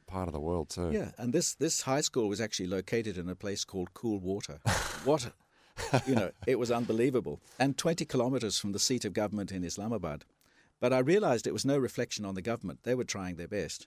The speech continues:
Speaker 1: Yeah.
Speaker 2: And it all had to do with, with engineers.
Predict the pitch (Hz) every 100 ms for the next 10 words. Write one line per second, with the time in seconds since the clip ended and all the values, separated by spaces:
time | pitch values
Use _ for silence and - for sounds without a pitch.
0 | _ 87 80 - _ _ _ - 104 107
1 | 127 151 135 113 98 98 95 92 101 98
2 | 90 92 95 113 101 76